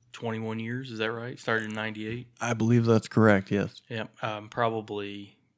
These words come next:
Speaker 1: got popular early two thousands, I would say.
Speaker 2: Yeah.
Speaker 1: When the new wave of American heavy metal hit. But they were more so
Speaker 2: Oh three, oh four, five.
Speaker 1: Yeah,
Speaker 2: Yeah.
Speaker 1: they,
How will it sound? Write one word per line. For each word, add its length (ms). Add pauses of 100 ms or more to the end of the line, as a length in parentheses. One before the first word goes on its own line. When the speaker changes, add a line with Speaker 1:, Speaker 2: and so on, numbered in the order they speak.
(680)
Speaker 1:
got 300
popular 600
early 320
two 200
thousands, 580
I 140
would 140
say. 400 (840)
Speaker 2:
Yeah. 180 (220)
Speaker 1:
When 160
the 60
new 180
wave 320
of 400
American 480
heavy 240
metal 280
hit. 320
But 140
they 120
were 120
more 240
so 540 (160)
Speaker 2:
Oh 100
three, 300
oh 80
four, 480 (260)
five. 500 (140)
Speaker 1:
Yeah, 160
Speaker 2:
Yeah. 80
Speaker 1:
they, 220